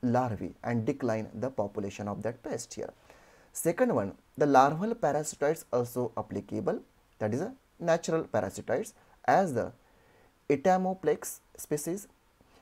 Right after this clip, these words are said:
Eriborus species, Ichneumonids, Braconid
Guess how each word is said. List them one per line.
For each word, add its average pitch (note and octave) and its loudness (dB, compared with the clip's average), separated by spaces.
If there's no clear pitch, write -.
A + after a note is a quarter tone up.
Eriborus F#3 4
species, - -8
Ichneumonids, F3+ 0
Braconid A#2 2